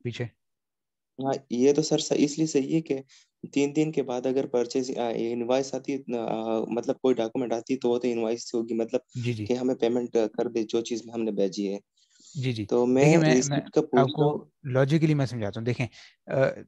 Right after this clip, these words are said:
Speaker 1: for example आप कोई चीज़ परचेज करते हैं इंस्टॉलमेंट पे,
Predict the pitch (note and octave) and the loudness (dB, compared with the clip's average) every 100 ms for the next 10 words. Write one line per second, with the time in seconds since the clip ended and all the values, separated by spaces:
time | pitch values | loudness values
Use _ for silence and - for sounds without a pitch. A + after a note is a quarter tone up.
0 | - - D3+ D#3 D3+ C#3+ D#3+ D#3 C3+ C#3 | -20 0 4 4 4 2 2 4 2 2
1 | D#3 C#3 D3 D3+ C3+ C#3+ C#3 C#3 A#2+ C3+ | 0 0 0 0 2 2 2 0 2 2
2 | C3 C#3 - D3+ C#3 - B2+ A#2+ B2 A#2 | 2 -2 0 -2 -2 -2 0 0 0 -4
3 | G2+ | -6